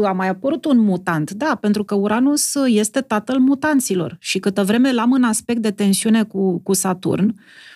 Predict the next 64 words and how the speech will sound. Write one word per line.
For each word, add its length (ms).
asta 200
se 120
întâmplă, 400
pentru 280
că 220
asta 380
trăim. 480
Uh, 240
dar 300
mai 200
vine 180
odată 340
Jupiter. 380
Uite, 180
mai 220
sunt 240
oameni 240
prin 180
laboratoare, 560
mai 180
inventează 500
ceva, 340
adică 360
se 140
mai 160
întâmplă 360
ceva. 300
Păi 160
și 160
până 260
când 220
o 60
să 120
facem 340
chestia 340
asta? 220
Până 260
când 180
o 60
să 120
depășim 460
acest 300
moment? 380
Și 140
oare 260
ce 140
o 20
să 120
se 140
întâmple? 440
Păi 160
da, 140
gândește-te 500
ce 140
se 140
întâmplă 360
și 120
dacă 260
nu 100
se 140
întâmplă 420
lucrul 320
ăsta, 300
că, 200